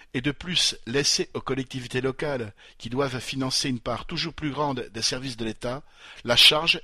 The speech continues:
et l'impopularité de prélever les impôts locaux reposant sur la population. Ainsi serait enterré un des seuls impôts reposant sur une partie du capital des entreprises.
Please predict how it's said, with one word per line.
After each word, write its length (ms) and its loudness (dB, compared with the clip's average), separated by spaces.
et 80 -4
l'impopularité 840 -2
de 80 -2
prélever 420 -2
les 200 0
impôts 180 -2
locaux 460 -6
reposant 480 -4
sur 100 -4
la 80 -2
population. 560 -10
Ainsi 300 4
serait 340 0
enterré 460 -4
un 100 -2
des 160 -2
seuls 340 2
impôts 360 -6
reposant 540 -2
sur 180 -2
une 120 -6
partie 320 -4
du 100 -8
capital 420 -4
des 140 -4
entreprises. 520 -12